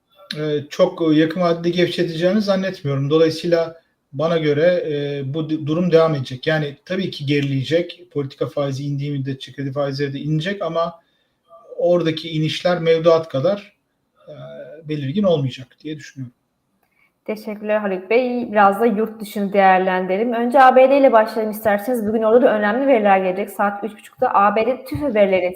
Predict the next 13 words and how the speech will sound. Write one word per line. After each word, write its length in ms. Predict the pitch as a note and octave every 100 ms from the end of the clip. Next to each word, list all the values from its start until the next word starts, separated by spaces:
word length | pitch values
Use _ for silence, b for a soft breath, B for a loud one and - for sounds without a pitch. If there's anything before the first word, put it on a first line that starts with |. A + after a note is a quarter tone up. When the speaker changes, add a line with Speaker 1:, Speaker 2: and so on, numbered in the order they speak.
| -
Speaker 2:
takip 320 | C4 C#4 C4+
edeceğiz. 360 | C4+ B3 C4 C4 B B B -
Buradan 340 | F4+ C4 A#3
gelen 240 | A3+ A3
sonuçlarla 520 | A3+ - C#4+ C#4 A3+ A#3
beraber 400 | B3+ F3+ C4 C4+
zaten 440 | C4 F#3+ C4 C#4
Fed'in 240 | C#4 A3
de 100 | G#3
bir 120 | B3 C4+ b b b
aslında 260 | G#3 -
faiz 420 | A#3+ G#3+ A3+ D4+ -
politikası, 680 | A3+ A3 G3 G3 G3 F#3